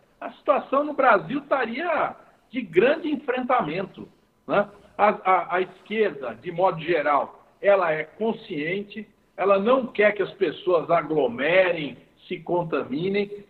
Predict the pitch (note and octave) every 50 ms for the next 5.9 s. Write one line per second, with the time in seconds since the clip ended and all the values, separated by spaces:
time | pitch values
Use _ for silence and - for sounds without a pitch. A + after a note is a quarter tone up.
0 | - - - - G3+ G3+ - - G3+ F3+ E3+ F#3+ G3+ G3 F3+ - - F3 D3 C3+
1 | - B2+ C#3 D#3 F3+ F#3+ F#3+ F#3 G3+ G3+ - - - _ _ - D#3+ G3 A3+ -
2 | - B3+ B3 - - D4+ C4+ A3+ A3 B3 C4 - - - D4+ - - _ _ -
3 | B3+ - D4+ B3+ F3 D#3+ G3+ A3+ B3 C#4 - - C4 B3+ B3+ - - B3+ C4 B3+
4 | - C#4 B3+ - C4 C#4+ D4 C#4+ C4 - - - G#3 A#3+ A#3+ - - - _ _
5 | _ _ _ _ _ - C4 D4 C#4+ - C#4 A#3 F#3+ G#3+ G#3+ G#3 A3+